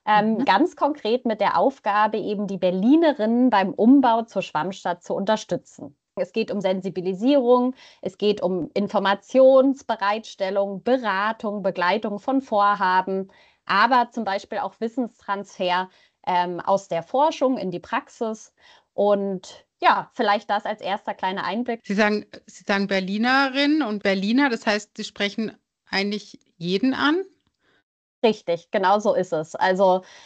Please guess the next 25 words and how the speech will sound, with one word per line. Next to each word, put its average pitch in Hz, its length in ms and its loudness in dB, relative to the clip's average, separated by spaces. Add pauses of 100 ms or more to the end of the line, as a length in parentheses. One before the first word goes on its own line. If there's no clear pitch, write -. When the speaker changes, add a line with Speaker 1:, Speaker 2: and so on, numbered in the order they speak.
(140)
Speaker 1:
da 202 80 0
ist - 300 -4
die, 220 240 0
ist 208 320 -4
die 233 80 0
Vielfalt 262 720 2
der 214 180 2
Akteure 233 560 -4
wirklich 202 380 -6
ganz 185 260 -6
groß, 294 540 2 (320)
von 233 340 2
dem 214 560 -4 (140)
Häuslebesitzer 240 1040 0
bis 226 260 -6
hin 247 240 0
zu 240 180 -6
dem, 202 580 -4
zu 202 140 -6
dem 208 300 -2
Wohnungseigentümer, 220 1160 0
vielleicht 196 520 -2
in 202 120 -4
einem 196 280 -4 (400)
Altstadtbau, 226 960 2